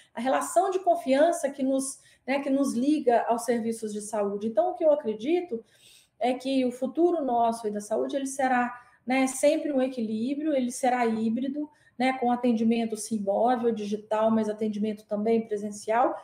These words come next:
e a comunicação da mesma maneira, online e offline. A gente trabalhando aí, né, tanto por segmentação de público, né, mas também, é, é, de formas compl-, de forma complementar,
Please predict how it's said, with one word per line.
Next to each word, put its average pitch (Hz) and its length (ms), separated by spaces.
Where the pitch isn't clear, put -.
e 370 80
a 392 120
comunicação 370 680
da 339 80
mesma 339 300
maneira, 226 560
online 240 680
e 277 80
offline. 262 680
A 208 60
gente 240 260
trabalhando 254 680
aí, 269 420
né, 269 280
tanto 339 260
por - 160
segmentação 240 840
de 208 120
público, 311 720
né, 294 300
mas 302 300
também, 285 720
é, 240 920
é, 226 260
de 226 160
formas 302 540
compl-, 392 400
de 247 100
forma 311 360
complementar, 349 1000